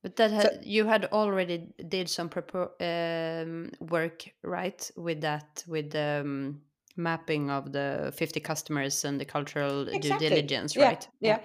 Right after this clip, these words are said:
Speaker 2: So, so when we started to work with that and, and went through all the results from, from these two really huge analysis,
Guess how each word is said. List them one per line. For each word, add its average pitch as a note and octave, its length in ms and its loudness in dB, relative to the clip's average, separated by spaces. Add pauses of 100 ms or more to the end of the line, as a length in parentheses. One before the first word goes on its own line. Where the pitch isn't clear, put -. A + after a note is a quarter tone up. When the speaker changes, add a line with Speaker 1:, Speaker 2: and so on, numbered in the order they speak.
(120)
Speaker 2:
So, C4+ 280 8
so C4 260 4
when B3+ 240 6
we E4+ 140 2
started B3 340 0
to G3+ 80 2
work G#3+ 300 0
with E3+ 100 2
that D#3+ 200 0
and, D3+ 160 -2
and D#3+ 260 -4
went E3+ 200 -2
through F#3 400 -4
all G#3 280 2
the D#3+ 120 -2
results F3+ 540 0
from, C#3 220 -2
from D#3+ 180 -4
these D#3 240 -6
two D3+ 180 -6
really C#3+ 360 -4
huge G3 760 -6
analysis, D3 720 -6